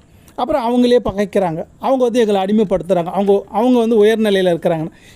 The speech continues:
எல்லாரும் இங்க உயர்நிலை தாங்க, இங்க யாரும் தாழ்ந்தவர் கிடையாது. கடவுள் படைப்புல மானிடனாய் பிறத்தல் அரிதுன்னு சொல்லிட்டாங்க. இயேசு சொல்றாரு, "மனுஷன் விசேஷமானவன்" அப்படின்னு.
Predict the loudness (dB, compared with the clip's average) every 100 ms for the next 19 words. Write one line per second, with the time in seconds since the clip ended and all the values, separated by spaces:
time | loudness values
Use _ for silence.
0 | -4 2 4 4 2 0 0 2 2 2
1 | 2 0 -2 -4 -6 -8 -8 -4 0 0
2 | -2 -4 -4 -2 0 0 -2 -4 -6 -6
3 | -8 -16 -10 -2 0 0 -2 -2 -2 -2
4 | -4 -2 -2 -6 -20 -6 -2 0 0 -2
5 | 0 0 0 -2 -4 -2 -2 -4 -4 -4
6 | -2 0 0 -2 -4 -4 -6 -10 -20 -20
7 | -20 -20 _ _ 2 2 2 -2 -2 0
8 | -2 -4 -8 _ _ -2 0 0 0 0
9 | 0 0 -2 -2 -2 -2 -4 -4 -6 -10
10 | -14